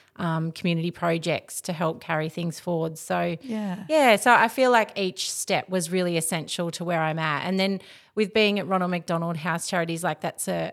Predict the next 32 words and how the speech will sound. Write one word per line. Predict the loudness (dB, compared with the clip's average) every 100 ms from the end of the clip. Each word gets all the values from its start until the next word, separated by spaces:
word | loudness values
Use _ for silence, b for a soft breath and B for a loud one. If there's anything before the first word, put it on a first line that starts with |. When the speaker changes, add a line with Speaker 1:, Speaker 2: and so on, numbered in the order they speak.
| -6
Speaker 1:
a | -4
very | 2 2 4
left | 2 -2 -4 -10 -12 -10
turn | -2 0 2 0 -2 -6
for | -4 -2
me. | 0 -2 -4 -6 B B B -4
Um, | -2 0 -2 -6 -10 -2
but | 0
it | 2 0
all, | 2 2 2 0
all | 2 4
the | 6 4 4 0 -6
skill | -4 -4 0 2 4
sets | 2 0 -2 -2 -4
still | -2 0 -2
apply. | -2 2 4 4 4 0 -2
And | -2 -2
then | -2 -2 -4
through | -4 -4 -2
my | -2 -2 -2
own | -4
personal | -4 -4 -2 -2 -2
experience | -4 -6 -4 0 0 -2 -2 -2
of, | -2 -4 b b b -8
um, | -2 0 -2 -2
of | -4 -2
losing | 0 0 0
my | -2
daughter, | 0 0 2
I've | 2 2 0
Speaker 2:
Mm. |
Speaker 1:
experienced, | -4 -4 0 0 2 -2 -4 -6 -8